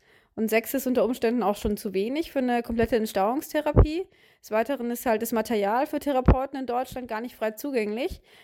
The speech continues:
Das heißt, sie bekommen eine Verordnung nur mit Lymphdrainage und müssten sich eigentlich noch Bandagen und so weiter irgendwohin organisieren.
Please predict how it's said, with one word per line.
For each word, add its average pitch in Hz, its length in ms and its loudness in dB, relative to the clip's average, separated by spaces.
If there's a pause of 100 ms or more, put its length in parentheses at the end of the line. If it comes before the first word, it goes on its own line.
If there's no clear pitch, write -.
(120)
Das - 120 -6
heißt, 220 160 2
sie 226 80 -6
bekommen 240 320 4
eine 240 100 2
Verordnung 247 540 4
nur 254 100 2
mit 254 160 0
Lymphdrainage 254 800 0 (320)
und 240 60 -2
müssten 269 300 0
sich 262 180 -2
eigentlich 262 380 2
noch 247 100 2
Bandagen 226 680 4
und 226 120 -4
so 226 120 -6
weiter 220 340 0
irgendwohin 226 480 0
organisieren. 208 800 0